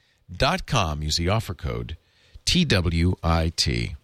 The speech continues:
We'll go from a heavy subject to a light subject, but it'll get us into the Facebook. And there's quite a bit to say about Facebook. I think this is just weird. According to fortune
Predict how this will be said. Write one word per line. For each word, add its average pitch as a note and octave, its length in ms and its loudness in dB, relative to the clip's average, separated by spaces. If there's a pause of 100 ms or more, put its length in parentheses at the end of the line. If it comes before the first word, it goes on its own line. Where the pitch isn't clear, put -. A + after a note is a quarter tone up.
(160)
We'll C3+ 100 2
go F3 140 4
from D3+ 180 0
a B2+ 200 2
heavy D#3+ 240 2
subject C3 420 -2
to A#2+ 100 0
a A2+ 40 2
light A#2+ 260 0
subject, G#2 460 0 (420)
but G#2 80 0
it'll A#2 140 2
get D3 160 2
us C#3+ 160 2
into A2+ 160 0
the G2 100 0
Facebook. - 680 -2 (640)
And G2+ 140 0
there's G2 120 4
quite C#3 200 4
a A2 40 0
bit A#2 140 0
to F#2+ 80 -4
say G#2+ 180 2
about E2+ 220 0
Facebook. F#2 440 -2 (600)
I G#3+ 140 2
think F#3 140 0
this C3+ 140 2
is A#2 80 -2
just A2+ 220 2
weird. A#2+ 380 4
According D3 380 2
to A#2+ 100 0
fortune C#3+ 800 0